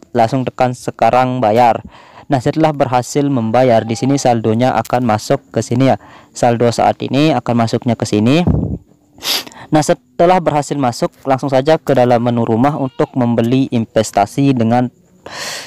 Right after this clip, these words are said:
harga yang cocok ya buat teman-teman. Misalkan di sini teman-teman ingin membeli di ini ya, Ghost Egg Income One ini harganya sembilan puluh lima ribu ya, dengan total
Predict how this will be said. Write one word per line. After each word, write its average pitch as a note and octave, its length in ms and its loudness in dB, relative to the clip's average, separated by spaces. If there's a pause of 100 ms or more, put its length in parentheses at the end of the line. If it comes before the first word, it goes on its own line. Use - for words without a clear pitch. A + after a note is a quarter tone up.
(340)
harga D3 400 2
yang C3+ 160 2
cocok C3+ 400 -2
ya B2+ 80 0
buat A#2+ 160 -4
teman-teman. A#2 560 -2
Misalkan B2+ 480 0
di A#2+ 80 -6
sini B2+ 240 -4
teman-teman A#2+ 480 0
ingin A#2+ 240 0
membeli A#2 560 2
di A#2 160 2
ini B2 240 4
ya, B2+ 80 4 (160)
Ghost B2 400 0
Egg A#2 160 -2 (160)
Income A#2+ 640 0
One A#2 240 2
ini B2 240 -2 (720)
harganya C#3 480 0
sembilan B2 320 -2
puluh A#2+ 240 -2
lima A#2+ 80 2
ribu A#2 400 2
ya, D3 80 4
dengan A#2 320 0
total C#3+ 640 0